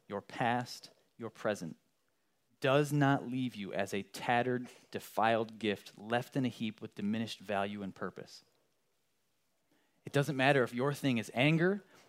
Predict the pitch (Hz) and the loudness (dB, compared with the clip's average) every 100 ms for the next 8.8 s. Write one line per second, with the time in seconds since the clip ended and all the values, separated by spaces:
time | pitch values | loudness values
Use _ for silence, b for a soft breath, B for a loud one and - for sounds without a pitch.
0 | b 110 104 117 135 170 175 - 180 185 | b -6 -4 2 6 6 4 0 0 0
1 | 151 104 - 131 151 175 190 170 104 98 | -4 -12 -10 -2 4 4 4 0 -10 -2
2 | 147 143 160 185 - - - - 170 180 | 6 8 8 4 -2 -6 -8 2 4 6
3 | 185 185 B B 120 120 156 175 175 175 | 6 2 B B 2 6 8 8 8 8
4 | 170 - 160 165 165 165 147 151 165 180 | 6 2 4 6 6 6 8 10 10 8
5 | - B - 131 156 185 - - 120 107 | 2 B -4 6 8 8 6 -4 -2 4
6 | 170 - 180 143 120 147 165 185 - 123 | 4 4 0 0 0 4 6 4 0 0
7 | 139 151 - 160 131 - 180 180 180 170 | 4 4 4 -2 -2 0 4 6 6 8
8 | 180 175 - 139 170 185 120 92 | 6 6 4 6 10 8 6 -6